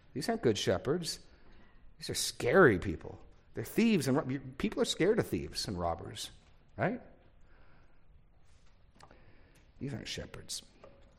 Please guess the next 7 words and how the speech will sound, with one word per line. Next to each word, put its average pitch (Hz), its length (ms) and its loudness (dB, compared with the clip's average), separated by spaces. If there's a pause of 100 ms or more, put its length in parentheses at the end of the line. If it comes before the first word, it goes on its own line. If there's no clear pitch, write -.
(540)
So - 160 0
Jesus, 147 520 2 (1040)
they, 135 100 4
they 127 160 2
haven't 180 260 4
entered 151 320 0
properly. 151 480 2